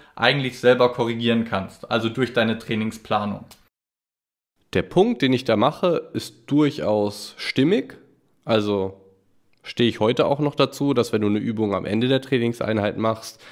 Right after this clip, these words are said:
Speaker 2: dass du dann nicht mehr so viel Power hast. Deswegen die Übungen, die dir wichtig sind und die dich näher zu deinem Ziel bringen,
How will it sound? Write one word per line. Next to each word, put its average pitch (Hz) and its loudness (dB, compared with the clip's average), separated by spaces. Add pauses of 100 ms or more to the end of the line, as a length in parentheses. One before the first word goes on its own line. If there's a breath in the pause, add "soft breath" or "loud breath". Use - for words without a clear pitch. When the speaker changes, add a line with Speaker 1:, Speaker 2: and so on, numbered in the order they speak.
(140 loud breath)
Speaker 2:
dass - -2
du 107 0
dann 98 2
nicht 101 -2
mehr 104 2
so 95 0
viel 92 -6
Power 131 0
hast. 151 -4 (380 loud breath)
Deswegen 107 2
die 131 2
Übungen, 120 2
die 107 -6
dir 92 0
wichtig 139 0
sind 123 0
und 98 0
die 101 -2
dich 98 -6
näher 101 0
zu 98 -8
deinem 92 -2
Ziel 143 2
bringen, 127 0